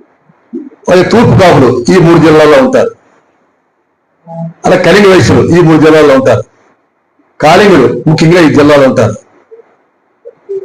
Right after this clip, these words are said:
శ్రీశైలం ఈ జిల్లాలో, అలాగా అన్ని కాన్స్టి-, నూట డెబ్బై ఐదు కాన్స్టిట్యూన్సీలు కూడా జ్ఞా-, మొత్తం మీద ఉండేవాళ్ళు ఒకటో రెండు క్యాస్ట్ ఉంటారు తప్ప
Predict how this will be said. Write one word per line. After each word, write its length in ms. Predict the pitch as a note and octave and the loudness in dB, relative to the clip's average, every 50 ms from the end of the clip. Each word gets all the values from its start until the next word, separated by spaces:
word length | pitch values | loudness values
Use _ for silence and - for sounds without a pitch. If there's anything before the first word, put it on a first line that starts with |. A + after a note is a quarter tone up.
| A#4+ - _ - - | -14 -16 _ -8 -4
శ్రీశైలం 680 | - A#2+ F3 A3+ - - - F#3 E3 D3+ C3 - D#3 | -2 -2 0 0 0 0 0 0 0 0 0 0 0
ఈ 80 | E3 C3+ | 0 0
జిల్లాలో, 320 | D3+ E3+ E3+ E3 D#3 D3 | 2 2 2 2 2 0
అలాగా 500 | D#3 - - - E3+ D#3+ E3 F3+ G3+ A3+ - - - _ _ _ _ - - - - - | 0 0 2 2 2 2 2 2 0 -2 -6 -12 -20 _ _ _ _ -16 -16 -10 -4 -2
అన్ని 200 | - G3+ G#3+ A3+ | 0 0 2 2
కాన్స్టి-, 380 | A3 G#3 G#3 G#3 G3+ - E3+ | 2 2 2 2 2 2 0
నూట 120 | D#3+ D#3+ F3+ | 0 2 2
డెబ్బై 240 | - - F3 G3 G#3+ | 2 2 2 2 2
ఐదు 80 | F3+ | 2
కాన్స్టిట్యూన్సీలు 520 | F3+ F#3 F#3+ F#3+ F3 D3 F#3+ E3+ D3+ E3+ E3+ | 2 0 0 0 0 0 -2 0 0 0 0
కూడా 340 | E3+ F3 E3+ F3+ F#3 G3 - - _ _ _ - | 0 0 0 0 0 -2 -4 -8 _ _ _ -4
జ్ఞా-, 260 | C3 C3 C#3 C#3+ - C#3+ | -2 0 0 0 0 -2
మొత్తం 320 | C#3+ C#3+ D3 - F3+ F3 | -2 -2 -2 -2 -2 0
మీద 140 | F3+ F3 E3 | 0 0 0
ఉండేవాళ్ళు 580 | E3 E3 D#3+ E3 D#3+ D#3 D#3 D3+ D3 D3 D3 - - _ _ _ - | 0 2 2 2 2 2 2 2 0 0 -4 -8 -16 _ _ _ -4
ఒకటో 200 | - C3+ - F3 | -4 -2 0 0
రెండు 160 | D#3+ D3+ B2+ | 0 0 0
క్యాస్ట్ 280 | - C#3+ C#3 C3 - - | 0 0 0 0 0 0
ఉంటారు 180 | B2+ C3 A#2 | 0 -2 -2
తప్ప 200 | - A#2 - - | -2 -2 -2 -2